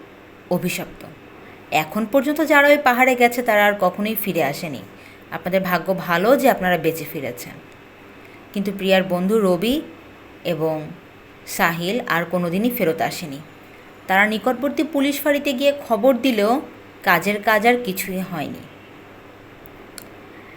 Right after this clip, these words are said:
এতক্ষণ আপনারা যে ঘটনাটি শুনলেন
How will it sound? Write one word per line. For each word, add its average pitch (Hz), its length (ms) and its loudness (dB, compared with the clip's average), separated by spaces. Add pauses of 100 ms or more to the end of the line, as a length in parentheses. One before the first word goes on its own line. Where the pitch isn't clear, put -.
(800)
এতক্ষণ 262 400 0
আপনারা 320 260 2
যে 294 140 4 (200)
ঘটনাটি 208 440 -2
শুনলেন 202 720 0